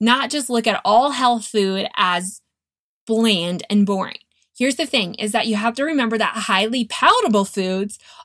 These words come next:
often aren't high reward value foods. So we can see a lot of foods in nature and a lot of wh-, whole foods are actually really palatable for most people. And so it's not like you have to eat a whole bunch of bland food to get around overeating. It's just saying that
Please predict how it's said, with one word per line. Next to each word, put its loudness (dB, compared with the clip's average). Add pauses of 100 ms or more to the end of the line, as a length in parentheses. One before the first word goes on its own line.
(160)
often 4
aren't 0
high -2
reward 0
value -2
foods. -8 (200)
So -4
we 0
can 0
see -4
a -2
lot -2
of -4
foods -4
in -2
nature -4
and -2
a -2
lot 2
of -4
wh-, -16 (100)
whole -2
foods 0
are -2
actually -2
really -2
palatable -2
for -4
most -2
people. -6 (320)
And -4
so -2
it's -4
not 0
like 0
you -2
have -2
to -14
eat -8
a -4
whole -2
bunch -2
of -2
bland -2
food 0 (240)
to 0
get 0
around 0 (220)
overeating. 0
It's -4
just -4
saying 2
that -2